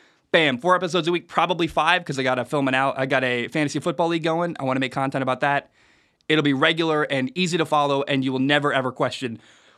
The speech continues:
"Where's an episode?" But between now and the start of the year, it might be a bit turbulent. That is why. Um, I do wanna say, I am recording two episodes today.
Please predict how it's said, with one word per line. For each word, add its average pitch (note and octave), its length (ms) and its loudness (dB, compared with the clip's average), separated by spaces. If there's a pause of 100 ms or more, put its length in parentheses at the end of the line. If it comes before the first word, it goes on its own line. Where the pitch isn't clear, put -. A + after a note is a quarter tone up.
"Where's D#3 240 2
an G3+ 80 4
episode?" D#3 560 -2
But C#3 100 -2
between G3+ 320 0
now F#3+ 380 4
and D#3 100 0
the C#3 160 -2
start E3+ 260 0
of D#3+ 40 -2
the D#3 80 0
year, D#3+ 280 0
it D#3+ 120 -6
might E3 240 0
be E3 80 2
a - 20 0
bit D#3 160 0
turbulent. D3+ 480 0 (160)
That D3 340 -2 (160)
is C3+ 400 -2 (500)
why. D3+ 520 0 (540)
Um, E3+ 560 4 (500)
I E3+ 100 4
do C4 200 2
wanna D#4 180 2
say, C4 400 2
I F3 120 4
am G3 200 0
recording A#3+ 400 0
two G#3+ 160 2
episodes D#3 480 0
today. A2+ 320 -6